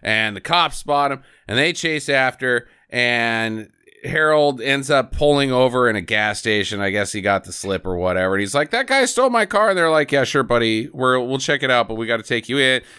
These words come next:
You take him back. Eleanor's back in the driveway.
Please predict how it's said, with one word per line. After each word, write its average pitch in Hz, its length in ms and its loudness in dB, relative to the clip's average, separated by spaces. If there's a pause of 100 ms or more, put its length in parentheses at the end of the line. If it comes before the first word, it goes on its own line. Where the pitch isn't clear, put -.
(120)
You - 80 -20
take 180 240 0
him 151 80 -4
back. 135 440 0 (880)
Eleanor's 156 520 0
back 139 320 0
in 127 80 -6
the 120 80 -4
driveway. 98 720 -2